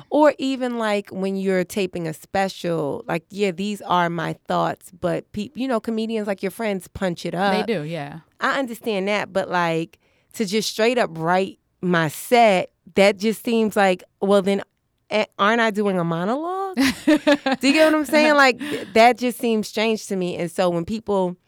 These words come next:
Speaker 1: started asking me that, and I was like, "No, I write myself." And they would be like, "Oh, okay, well, did you think about writing this?" Or do you have a sc-, you know, it made people more interested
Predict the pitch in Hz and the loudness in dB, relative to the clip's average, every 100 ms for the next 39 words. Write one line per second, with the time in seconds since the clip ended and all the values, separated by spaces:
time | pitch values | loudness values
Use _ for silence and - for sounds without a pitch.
0 | _ _ - - - 185 175 190 214 202 | _ _ -20 -8 0 0 2 -2 -2 -4
1 | 175 165 170 175 165 170 170 170 240 277 | -4 -4 -6 -4 -6 -6 -6 -6 -4 -4
2 | 175 180 220 160 - 247 269 165 - _ | -2 -4 -4 -8 -6 -4 -4 -6 -12 _
3 | _ _ _ 196 185 175 175 190 208 208 | _ _ _ -2 0 0 -2 -2 -2 -2
4 | 208 196 - 311 330 254 262 240 202 202 | -4 -4 -2 -2 2 0 0 -4 -6 0
5 | 190 190 _ _ _ - 185 196 202 190 | 0 -2 _ _ _ -6 -6 -4 -6 -4
6 | 185 175 180 175 170 185 240 226 185 170 | -2 -2 -2 -2 -2 -4 -6 -4 -4 -4
7 | 165 _ _ _ 180 190 190 175 - 226 | -6 _ _ _ -2 0 0 -2 -6 -2
8 | 233 196 - - - 196 185 202 185 175 | 0 0 -2 -4 -2 0 -2 -4 -6 -4
9 | 165 - 190 196 170 170 165 165 | -4 -4 -8 -10 -10 -6 -6 -6